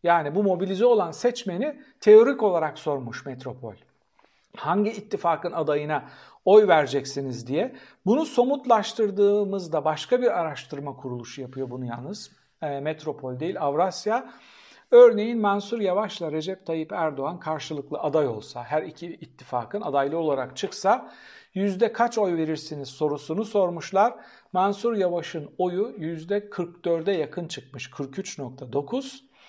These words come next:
Erdoğan'ın oyu otuz altı nokta beş çıkmış. Şimdi bu otuz altı beş ile Metropol'ün bulduğu ittifak oranı örtüşüyor.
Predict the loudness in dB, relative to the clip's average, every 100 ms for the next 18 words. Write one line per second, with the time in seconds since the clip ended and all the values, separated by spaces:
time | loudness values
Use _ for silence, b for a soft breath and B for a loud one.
0 | B B B 4 6 6 2 0 0 -6
1 | -4 -2 -2 -4 -6 -4 -2 -2 -2 -8
2 | -8 -8 -6 -4 -6 -12 -18 -20 -16 -8
3 | -4 -4 -4 -2 -2 -4 -6 -4 -4 -6
4 | -2 -2 -2 -4 -4 -6 -12 B B B
5 | B _ -8 -8 -4 -4 0 0 0 -6
6 | -6 -6 -4 -4 -4 -4 -10 -16 -12 -12
7 | -12 -16 -6 -4 -4 -6 -2 0 0 -4
8 | -6 -2 -4 -4 -10 -6 -6 -6